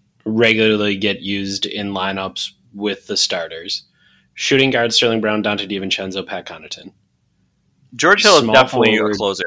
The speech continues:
Speaker 2: right? I mean, I don't, at this point,
Speaker 1: Yes.
Speaker 2: George Hill's in your closing lineup, which arguably he should have been last year anyway in, in many, on many nights, um, per-, <laughs> perhaps in front of Eric Bledsoe, but now he's definitely part of that discussion.
Speaker 1: So, shooting guard, Sterling Brown, Donte DiVincenzo, Pat Connaughton.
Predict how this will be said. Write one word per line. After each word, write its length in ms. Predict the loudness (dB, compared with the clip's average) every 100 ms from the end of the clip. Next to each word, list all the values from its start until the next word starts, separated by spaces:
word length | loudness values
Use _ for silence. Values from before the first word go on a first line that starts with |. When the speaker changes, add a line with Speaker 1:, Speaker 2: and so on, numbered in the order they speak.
| -2
Speaker 2:
right? 220 | 0 0 -6 _ -6
I 40 |
mean, 180 | -4 0
I 80 | 0
don't, 180 | -2 -6 -20 -12
at 120 | -10 -8
this 140 | -8
point, 260 | -2 0 0
Speaker 1:
Yes. 260 | -4 -16 -12
Speaker 2:
George 140 | -8
Hill's 260 | -4 -4 -6
in 100 | -8
your 100 | -8
closing 340 | -6 -6 -6 -4
lineup, 340 | -2 -2 -4 -8
which 300 | -10 -10 -20 _ _ _ _ 2
arguably 360 | 2 2 -4
he 80 | -6
should 160 | -4 -2
have 80 | -2
been 160 | -4
last 380 | -2 -2 -2 -4
year 240 | -4 -4 -4
anyway 380 | -6 -4 -2 -4
in, 100 | -6
in 160 | -8
many, 220 | -6 -6 -6
on 140 | -6
many 180 | -6 -6
nights, 440 | -6 -6 -8 -8 -6
um, 300 | -6 -6 -8
per-, 160 | -6 -4 -6
<laughs> 140 | -10
perhaps 680 | -6 -4 0 -2 0 -2 -2
in 80 | -6
front 240 | 0 0
of 60 | 2
Eric 200 | -2 -2
Bledsoe, 340 | -2 0 0 -2 -10 -20 -8
but 160 | -6 -2
now 220 | 0 0
he's 180 | -2 -4
definitely 280 | -4 -4 -8
part 200 | -6 -4
of 60 |
that 120 | -6
discussion. 480 | -8 -12 -10 -12 -16 _ -4
Speaker 1:
So, 720 | 2 6 8 8 4 2 0
shooting 320 | 2 4 4
guard, 200 | 4 2
Sterling 280 | 4 4 4
Brown, 200 | 2 2
Donte 260 | 2 0 -4
DiVincenzo, 520 | -4 -4 -6 -6 -10
Pat 200 | -12 -14
Connaughton. 480 | -14 -14 -14 -16